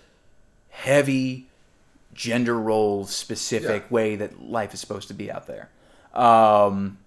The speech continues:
Speaker 1: and so to get the cro-, the cooperation of the men on her crew, uh, she tricked them into thinking that she actually needed them. So she would go, like, she would literally just go to whatever guy she needed to get his trust. And she's like,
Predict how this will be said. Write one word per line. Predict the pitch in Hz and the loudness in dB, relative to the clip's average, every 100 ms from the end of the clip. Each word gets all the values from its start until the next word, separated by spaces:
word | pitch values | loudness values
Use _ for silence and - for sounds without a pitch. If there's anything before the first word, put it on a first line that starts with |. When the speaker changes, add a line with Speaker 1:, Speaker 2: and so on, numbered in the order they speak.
| _ _ _ | _ _ _
Speaker 1:
and | 139 123 | -6 -4
so | 139 | -2
to | 123 | -2
get | 127 | -4
the | 123 | -6
cro-, | - 135 139 | -10 -10 -8
the | 139 | -6
cooperation | 139 175 147 147 143 139 | 2 4 6 4 2 2
of | 131 | -4
the | 120 | -4
men | 123 135 127 | 0 0 0
on | 127 127 117 | -2 -4 -4
her | 113 | -6
crew, | 107 247 214 147 135 - - - - - - _ - | -6 4 4 4 0 -6 -20 -20 -20 -20 -20 _ 4
uh, | 143 127 | 6 6
she | - 165 | 2 -6
tricked | - 240 233 | -2 -2 -2
them | 139 107 117 - | -2 -2 -4 -8
into | 147 135 | -4 -4
thinking | - 151 139 131 | -4 -4 -4 -2
that | 123 | -2
she | - - 131 | -4 -6 -4
actually | 131 127 - 117 104 | -2 -4 -6 -6 -6
needed | 107 135 196 | -6 0 2
them. | 208 226 277 - _ _ _ _ _ _ _ | 2 0 -4 -14 _ _ _ _ _ _ _
So | - 180 | 2 2
she | 170 185 | 2 -2
would | 151 139 | -2 2
go, | 151 | 4
like, | 143 139 131 131 - | 4 0 0 0 -2
she | - | -6
would | 160 | -2
literally | 165 156 | -2 -2
just | 123 120 | -6 -8
go | 139 131 | 0 0
to | 120 131 113 101 - _ _ _ _ _ _ _ _ _ | 0 -6 -6 -8 -18 _ _ _ _ _ _ _ _ _
whatever | - 120 135 | -6 0 0
guy | 139 139 139 | 4 6 4
she | 139 | 2
needed | 127 123 | -6 -6
to | |
get | 120 120 | -6 -6
his | 120 | -8
trust. | - 135 110 - | 0 2 2 -4
And | |
she's | 107 117 | -12 -4
like, | 107 101 | -4 -4